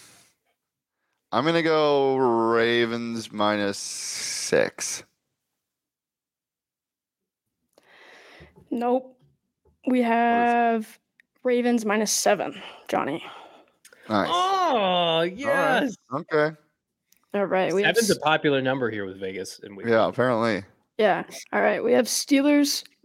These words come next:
Speaker 2: at Bengals.
Speaker 1: <sighs> So this is hard because we'll get into this more tomorrow. For tomorrow's show, we're gonna be previewing both of the North divisions, A F C and N F C.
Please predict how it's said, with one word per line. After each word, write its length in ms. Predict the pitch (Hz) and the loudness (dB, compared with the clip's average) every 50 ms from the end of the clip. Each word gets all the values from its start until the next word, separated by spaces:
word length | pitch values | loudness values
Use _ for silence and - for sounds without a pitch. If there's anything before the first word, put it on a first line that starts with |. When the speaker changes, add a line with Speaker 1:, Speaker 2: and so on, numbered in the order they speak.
| - _ _ _ _ _ - | -20 _ _ _ _ _ 0
Speaker 2:
at 220 | 220 208 - - | 0 0 0 0
Bengals. 680 | - 190 156 143 - 90 - - - - - - - - - _ _ - - - - - - - - - - - - - - - - - - - - - - - - - - - - | -2 -2 0 0 -2 -2 -4 -6 -8 -8 -8 -10 -10 -12 -16 _ _ -20 -20 -20 -20 -18 -18 -18 -16 -16 -14 -10 -8 -6 -6 -6 -6 -6 -6 -6 -8 -8 -8 -10 -12 -16 -18 -18 -8
Speaker 1:
<sighs> 600 | - - - - - - - - - - - - - | -2 0 2 2 2 2 0 0 -2 -4 -4 -6 -6
So 220 | - - - 156 151 | -4 -2 0 0 0
this 160 | 151 196 220 | 0 0 0
is 140 | 262 262 196 | 0 0 0
hard 320 | 185 156 147 127 120 120 | 2 2 2 0 0 -4
because 340 | 120 113 135 120 120 110 - _ _ _ _ _ _ _ _ _ _ - | -6 -4 -2 -2 -2 -4 -8 _ _ _ _ _ _ _ _ _ _ -2
we'll 140 | 143 156 170 | 0 2 2
get 120 | 175 208 240 | 4 4 2
into 160 | 240 196 160 | 2 2 2
this 200 | 139 135 - - | 2 2 2 2
more 160 | 120 120 127 | 2 2 2
tomorrow. 600 | 120 123 110 101 98 104 117 123 127 127 131 135 - | 2 0 -2 0 2 4 4 4 4 2 0 -2 -6
For 80 | - | -6
tomorrow's 400 | 117 107 110 104 101 110 113 120 | -6 -4 -2 0 2 2 2 2
show, 160 | - - 123 117 | 2 0 0 2
we're 80 | 113 | 2
gonna 180 | 110 107 107 104 | 0 -2 -2 -4
be 80 | - | -4
previewing 320 | - 110 104 104 107 107 104 | -4 -4 -2 -2 -2 -2 0
both 220 | 104 101 101 104 | 0 0 0 -2
of 100 | 107 101 | -6 -2
the 220 | 101 101 95 95 101 | 0 0 0 0 -2
North 320 | 101 101 101 104 104 - | -2 0 0 0 0 -2
divisions, 380 | - 101 107 107 107 104 98 101 | -6 0 0 2 2 2 0 2
A 80 | 98 95 | 2 2
F 80 | 101 - | 2 2
C 100 | - 107 | 0 -2
and 100 | 98 82 | -2 0
N 80 | 95 98 | -2 -2
F 100 | 98 - | -2 0
C. 240 | - 107 101 101 | 0 0 0 0